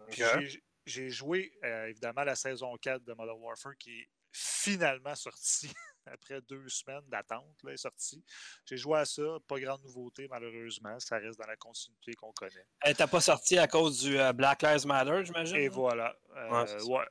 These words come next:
Speaker 1: ouais, mais pour vrai, ça a l'air, euh, je pense qu'il avait pas fini la saison.
Speaker 2: Moi, j'ai comme
Speaker 1: D'après
Speaker 2: l'impression
Speaker 1: moi, là.
Speaker 2: que cet événement-là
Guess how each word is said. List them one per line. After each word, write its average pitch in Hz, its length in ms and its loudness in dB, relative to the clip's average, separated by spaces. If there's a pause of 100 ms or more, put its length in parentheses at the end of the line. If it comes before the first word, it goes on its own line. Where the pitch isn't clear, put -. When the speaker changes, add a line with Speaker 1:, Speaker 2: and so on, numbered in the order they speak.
(100)
Speaker 1:
ouais, 131 340 -2
mais 123 260 -8 (640)
pour 160 140 -4
vrai, 143 260 0
ça 131 220 0
a 123 60 -6
l'air, 139 440 -4
euh, 110 520 -12
je - 100 -16
pense 139 200 -8
qu'il 120 120 -10
avait 113 140 -16
pas - 160 -16
fini 107 300 -16
la 101 140 -14
saison. 98 400 -12 (300)
Speaker 2:
Moi, 349 160 8
j'ai 262 120 6
comme 220 200 8
Speaker 1:
D'après 214 200 6
Speaker 2:
l'impression 156 300 6
Speaker 1:
moi, - 80 -4
là. - 100 -12
Speaker 2:
que 165 60 0
cet 196 240 2
événement-là 180 420 6